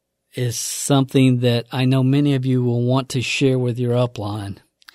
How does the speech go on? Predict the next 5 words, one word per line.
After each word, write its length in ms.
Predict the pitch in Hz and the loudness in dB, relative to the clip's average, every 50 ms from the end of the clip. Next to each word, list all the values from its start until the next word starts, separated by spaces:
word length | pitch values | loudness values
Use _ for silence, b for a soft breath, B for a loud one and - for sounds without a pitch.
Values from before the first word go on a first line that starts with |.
| B B B B B B B B B B B _ _ _ 285 - _ _ _ - | B B B B B B B B B B B _ _ _ -20 -20 _ _ _ -6
As 160 | 147 139 131 | -4 -2 0
we've 140 | 139 147 - | 0 0 0
said 300 | - - 160 147 143 139 | 0 2 2 2 2 2
many 240 | 143 143 139 139 127 | 2 2 2 2 2
times, 580 | - 143 139 139 131 131 127 123 120 - - | 2 2 4 4 4 2 2 0 -2 -6 -12